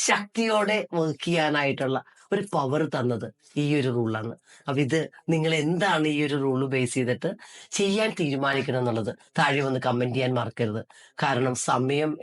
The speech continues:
എന്ന് പറയുന്നത് പറന്നു പോകും. നല്ല ഡിസിഷൻസ് എടുക്കുകയും ജീവിതത്തിന്റെ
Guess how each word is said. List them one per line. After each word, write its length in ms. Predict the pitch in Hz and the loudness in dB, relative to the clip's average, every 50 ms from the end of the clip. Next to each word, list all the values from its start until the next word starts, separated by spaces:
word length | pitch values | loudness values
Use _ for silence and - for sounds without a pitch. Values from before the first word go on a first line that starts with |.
| 147 | -2
എന്ന് 160 | 131 123 127 123 | -2 0 0 0
പറയുന്നത് 340 | 127 120 117 113 120 117 117 113 - - | 0 0 0 0 0 -2 -4 -4 -4 -4
പറന്നു 320 | 131 117 123 123 123 135 127 113 | -2 -2 0 0 0 -2 -2 -2
പോകും. 180 | 113 113 104 - - - - - - - _ - 180 | -4 -8 -10 -14 -20 -20 -20 -20 -20 -6 _ 0 0
നല്ല 220 | 180 196 226 233 175 160 | 2 2 2 0 0 0
ഡിസിഷൻസ് 500 | 180 175 - 170 156 - 165 151 - - 151 | 0 0 0 0 0 2 0 0 0 0 -2
എടുക്കുകയും 540 | 131 135 135 131 143 117 135 131 123 123 120 - - - - - - - 139 | 0 -2 -2 -2 -2 -2 0 0 0 -2 -4 -6 -12 -20 -20 -20 -10 -4 -2
ജീവിതത്തിന്റെ 500 | 160 185 196 196 190 175 185 185 180 180 | 0 0 2 2 0 0 0 -2 -2 0